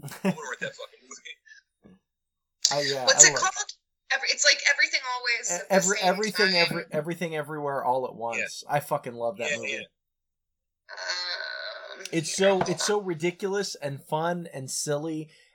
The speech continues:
Speaker 2: and heartbreaking all at the same time and hopeful and, and yeah, it's so good.
Speaker 1: Yeah, I wanna watch it.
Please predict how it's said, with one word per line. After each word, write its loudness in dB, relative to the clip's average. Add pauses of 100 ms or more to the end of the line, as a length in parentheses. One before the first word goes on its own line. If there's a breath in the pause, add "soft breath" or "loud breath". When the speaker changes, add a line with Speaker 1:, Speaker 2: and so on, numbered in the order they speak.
(140 soft breath)
Speaker 2:
and -6
heartbreaking -2
all 0
at -6
the -10
same -6
time -6 (300 soft breath)
and 2
hopeful 2 (180)
and, -4
and -6
yeah, 0
it's -10
so -2
good. -4 (680)
Speaker 1:
Yeah, 2
I -2
wanna -4
watch -6
it. -20